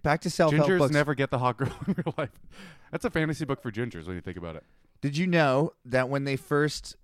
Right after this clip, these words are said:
Speaker 1: made the printing press, when they f-, first mass produced, started mass producing books and stuff, all of the, the bestsellers were self-help books?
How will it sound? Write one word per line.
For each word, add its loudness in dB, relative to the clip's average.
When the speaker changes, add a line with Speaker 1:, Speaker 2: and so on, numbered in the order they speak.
Speaker 1:
made -4
the -2
printing -4
press, -4
when -2
they 0
f-, -10
first 0
mass -2
produced, 0
started -2
mass -4
producing 0
books -2
and -8
stuff, -2
all 6
of 0
the, 4
the 0
bestsellers -2
were 0
self-help -2
books? 0